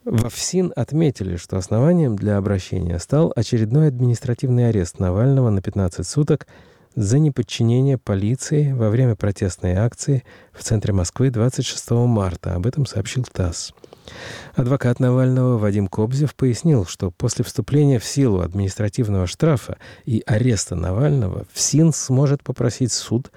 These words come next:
о замене ему условного наказания на реальное по делу Ивраше.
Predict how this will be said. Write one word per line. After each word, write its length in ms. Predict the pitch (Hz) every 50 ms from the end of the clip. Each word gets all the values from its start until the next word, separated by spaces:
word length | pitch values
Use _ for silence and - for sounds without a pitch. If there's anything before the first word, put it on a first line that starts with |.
| - - - - _ _ _ -
о 100 | 120 110
замене 680 | 101 110 123 123 131 143 147 131 113 101 92 92 92
ему 300 | 92 92 90 90 87 87
условного 600 | 87 85 - - - 147 151 131 120 107 90 87
наказания 600 | 87 87 82 - 87 82 90 82 80 80 80 80
на 140 | - 98 107
реальное 680 | 113 117 120 110 90 85 80 73 - 73 85 87 85 - -
по 140 | - 90 87
делу 440 | 87 87 92 95 92 90 92 - - -
Ивраше. 680 | 104 95 87 85 90 90 101 107 - - - - -